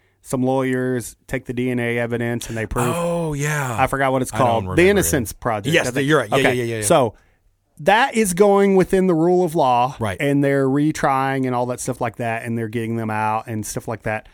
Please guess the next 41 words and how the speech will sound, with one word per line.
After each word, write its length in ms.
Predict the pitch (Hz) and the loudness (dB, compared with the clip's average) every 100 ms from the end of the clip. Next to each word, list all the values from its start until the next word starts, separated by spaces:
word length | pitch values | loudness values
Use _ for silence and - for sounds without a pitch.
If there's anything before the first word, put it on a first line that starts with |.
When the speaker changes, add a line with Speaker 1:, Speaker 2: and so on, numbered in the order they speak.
| _ - | _ -6
Speaker 1:
Uh, 240 | 135 127 - | 0 0 -2
I, 140 | 185 - - | -6 -6 -6
I 140 | 214 | -4
get 420 | 175 185 196 185 - | 2 4 4 2 -4
that 380 | 147 147 135 _ | 0 0 -2 _
people 280 | - 170 160 | -6 -4 -2
are 120 | 143 | -2
soft 320 | 131 147 143 147 | 0 0 0 -2
on 160 | 127 | -2
pardons 480 | - 135 135 131 127 | 0 0 2 0 -2
with 140 | 123 113 | -4 0
that 260 | 123 127 | 2 2
because 240 | 127 123 120 | 0 -6 -6
it's 40 | |
like, 100 | 113 | -6
"Hey, 300 | 165 196 247 | -2 0 -2
listen, 400 | 147 240 - 110 | -4 -6 -8 -10
he, 180 | 104 170 _ _ _ | -10 -12 _ _ _
there's 160 | 160 156 | -6 -2
no 160 | 190 196 | 0 2
way 160 | 202 202 | 2 0
it 60 | |
was 140 | 151 - | -2 -2
him." 300 | 175 123 101 _ _ _ _ _ _ _ _ | -2 -2 -6 _ _ _ _ _ _ _ _
But 240 | 127 180 - | 0 0 2
to 100 | 185 | 2
me, 280 | 214 240 196 | 4 4 4
it's 180 | 165 | 2
like 220 | 165 151 - | 0 -2 0
the 100 | 127 | -2
rule 420 | 127 160 175 180 | 2 2 2 2
of 120 | 165 | 0
law. 500 | 156 127 113 113 123 - _ _ _ _ _ _ | 2 2 4 2 0 -4 _ _ _ _ _ _
I 60 | - | -2
mean, 140 | 208 | 0
it's 120 | 226 254 | 0 0
almost 280 | 311 294 | 2 2
like, 280 | 254 226 - - | 2 0 -4 -10
it's 160 | - | -2
almost 240 | 214 214 202 | 0 0 0
like 200 | 196 | 0